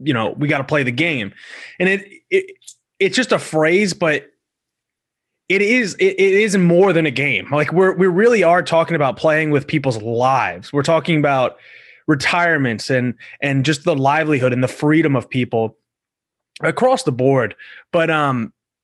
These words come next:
it's, uh, it's hard to accept when people that d-, wanna sit online and that's all, that's,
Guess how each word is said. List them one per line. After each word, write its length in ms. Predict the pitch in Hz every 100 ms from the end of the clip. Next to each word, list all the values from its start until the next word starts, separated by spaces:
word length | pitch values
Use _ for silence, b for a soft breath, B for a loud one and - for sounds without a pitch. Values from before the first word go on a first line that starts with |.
| _ _ _ -
it's, 520 | 170 190 180 - - -
uh, 220 | 165 147 B B B - _ _
it's 180 | 160 139
hard 340 | - 175 208 175
to 60 |
accept 680 | 135 - - 151 135 - - B B B
when 420 | 147 143 135 131 _ _ _ _ _ _ _ -
people 240 | 180 180
that 220 | 165 147
d-, 80 | 156 170
wanna 200 | 165 180
sit 200 | 175 190
online 480 | 170 147 143 143 143
and 200 | 135 131
that's 200 | 143 143
all, 260 | 160 156 143
that's, 260 | 135 135